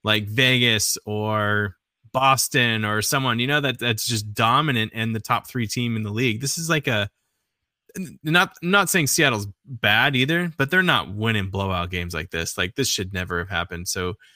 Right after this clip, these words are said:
this is just embarrassing. This was so bad, so bad. And I thought, I thought we were done. I thought they weren't gonna have any more blowouts. And this was by far, like, man, I thought actually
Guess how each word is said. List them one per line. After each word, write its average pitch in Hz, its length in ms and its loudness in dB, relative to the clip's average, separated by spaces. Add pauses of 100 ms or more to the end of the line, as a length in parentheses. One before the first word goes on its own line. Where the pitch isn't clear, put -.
(200)
this 151 280 2
is 95 100 -2
just - 280 -6
embarrassing. 82 680 -4
This 113 160 -4
was 87 120 -4
so 82 200 -4
bad, 78 360 -6 (260)
so - 320 0
bad. 85 320 -10 (520)
And 127 100 2
I 143 60 6
thought, 123 320 4
I 151 100 4
thought 208 160 6
we 202 80 6
were 208 80 4
done. 139 380 2
I 135 100 4
thought 151 260 4
they 139 160 0
weren't 156 200 0
gonna 156 120 2
have 151 160 4
any 151 120 0
more 143 160 0
blowouts. 139 500 2
And 117 160 -2
this 123 160 -2
was 110 400 -2 (580)
by 139 160 6
far, 120 440 2
like, 98 420 -2 (560)
man, 107 440 2
I 147 260 4
thought 135 440 4 (120)
actually 123 720 -2